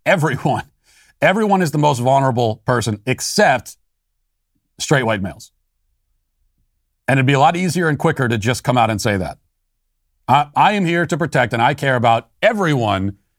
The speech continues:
except straight white males." And I guess there's one other group, which would be children in the womb. Now, notice how she says, she, she doesn't just say children,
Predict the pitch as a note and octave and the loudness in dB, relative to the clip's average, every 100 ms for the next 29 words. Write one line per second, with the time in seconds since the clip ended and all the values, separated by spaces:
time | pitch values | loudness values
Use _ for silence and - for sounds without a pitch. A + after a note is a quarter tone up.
0 | _ B2 A#2+ - C3 - A2 G2+ F2 F2 | _ -6 -2 0 -2 -2 -6 -4 -6 -8
1 | E2+ - _ _ _ _ _ _ _ _ | -14 -20 _ _ _ _ _ _ _ _
2 | _ _ _ _ _ _ - G3+ G3+ E3+ | _ _ _ _ _ _ 0 0 2 0
3 | F#3 E3+ D#3+ D3 C#3+ B2 G#2 F2+ F#2+ G2+ | 0 0 0 2 2 0 -2 -4 -4 -4
4 | G2+ B2 G#2+ A2 G#2+ A2 G#2+ F#2+ C#2+ _ | -2 -2 -2 -2 -2 -2 -2 -4 -8 _
5 | _ _ _ _ - C3 G#3 C4 G3 F3+ | _ _ _ _ 0 2 2 0 0 -2
6 | E3+ - F3 C#3 - - - A#3 G#3+ G#3+ | -2 -2 0 0 -4 -12 -6 -4 0 0
7 | B3+ G#3+ G#3+ - E3 C3 - - C4 C3 | 0 0 -2 0 0 0 -2 0 0 0
8 | D#2 F2 | -6 -10